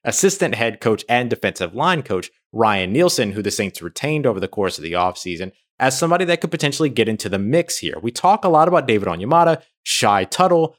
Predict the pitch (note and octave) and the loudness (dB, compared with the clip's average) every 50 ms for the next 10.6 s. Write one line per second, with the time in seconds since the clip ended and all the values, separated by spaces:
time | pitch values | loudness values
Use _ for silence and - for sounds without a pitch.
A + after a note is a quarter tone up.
0 | _ _ - A#2+ A2 G#2 F#2+ - - F#2+ F2+ G2+ B2 E3 F3+ F3+ D#3+ D3+ - - | _ _ -2 0 0 0 0 -2 -6 -8 -6 0 2 4 4 4 2 0 -2 -2
1 | - D3+ D3+ C3+ C3+ A#2+ - C#3+ D3+ - C#3+ D3+ C#3+ - C3 A#2+ - A2+ - - | 0 -2 0 0 0 2 2 2 2 2 0 -2 -2 -2 -4 -2 -2 -6 -2 0
2 | A#2+ A#2 A#2 - A#2 - - A2+ G2 G2+ - - A#2+ A2+ A2 A2+ A2 A2 - A#2 | 0 0 0 -2 -4 -2 -2 -2 -2 -4 -6 -2 -2 0 0 0 -2 -2 -4 -6
3 | A#2+ D3+ D#3+ D3 C3+ C3 B2 A#2 A2 A2 A2 A#2 B2+ D#3 F#3+ G#3+ - - - B2 | -4 -4 -2 0 2 2 4 2 2 0 -2 0 0 0 0 0 -2 -2 0 2
4 | G#2 G2+ G2 F#2+ F2+ - A2+ - - - A2+ G2 - - - D#3 D#3+ E3 D#3 D3+ | 2 2 0 -2 -2 -2 -2 -2 -2 -4 -4 -4 -4 0 2 2 2 2 0 0
5 | - B2+ A#2+ A2+ G#2 F#2+ - F#2 F#2+ - - E3+ E3 D3+ - - - - _ _ | 0 -2 0 0 -4 -6 -6 -8 -8 -4 -2 0 0 0 -2 -6 -14 -16 _ _
6 | _ _ _ - D3 - C#3 - D3+ F3 G3 G#3+ F3+ C#3 D#3 C#3+ C3 C#3+ C#3+ B2+ | _ _ _ -2 -2 0 2 0 0 2 2 0 2 2 2 2 2 2 0 -2
7 | - - G#2+ F#2+ G#2 G#2 F2+ - B2+ G#2 - - G2 - G2+ F#2+ D#2+ - - F#2+ | -2 -4 -2 0 -2 -2 -2 -2 -6 -4 -4 -4 -2 0 0 0 0 -2 -6 -8
8 | - F#2 F#2 F2 E2 E2+ F2+ F2+ - - F#2 D#2 D#2 D2 - - - - - - | -6 -6 -6 -6 -4 -4 -4 -4 -4 -6 -6 -4 -2 -4 -2 -4 -8 -8 -8 -4
9 | - - B2+ C3 - - C3+ A#2 - - - F3+ E3+ - - - C#3+ C3 A#2+ A#2 | -2 -2 -2 -4 -4 -2 -2 -2 -2 0 -2 -2 -2 -2 -6 -4 -4 -2 -2 -4
10 | A2 A2+ G#2 - - D#3+ - D#3+ D#3+ D#3 - | -4 -6 -8 -6 -4 -2 0 0 0 -2 -4